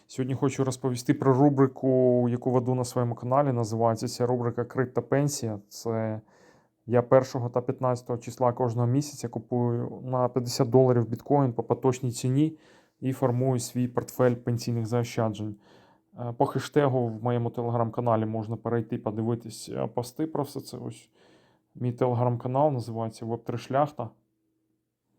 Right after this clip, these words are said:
Кому цікаво, можете приєднатись. Пишу тут за крипту. Так ось, е, цю рубрику веду,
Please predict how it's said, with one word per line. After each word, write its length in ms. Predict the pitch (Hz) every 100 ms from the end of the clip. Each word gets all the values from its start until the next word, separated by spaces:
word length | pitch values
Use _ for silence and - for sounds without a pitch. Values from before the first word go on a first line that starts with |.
| _ _ _ _ _ _ -
Кому 200 | 127 131
цікаво, 400 | - 135 123 120
можете 320 | 120 110 123
приєднатись. 840 | 123 123 120 123 151 143 131 - _ _ _ _ _ _ _ _ _
Пишу 280 | - 113 -
тут 160 | 117 120
за 100 | 117
крипту. 480 | 127 - - 160 - _ _ _ _ _ _ _ _ _ _ _ _ _ _ _ _ _ _ _ _ _ _ _ _ _ _ _ - - - - -
Так 240 | 120 -
ось, 340 | 123 120 -
е, 480 | 131 127 120 120 120 120
цю 180 | -
рубрику 400 | 135 160 160 156
веду, 400 | 123 120 113 117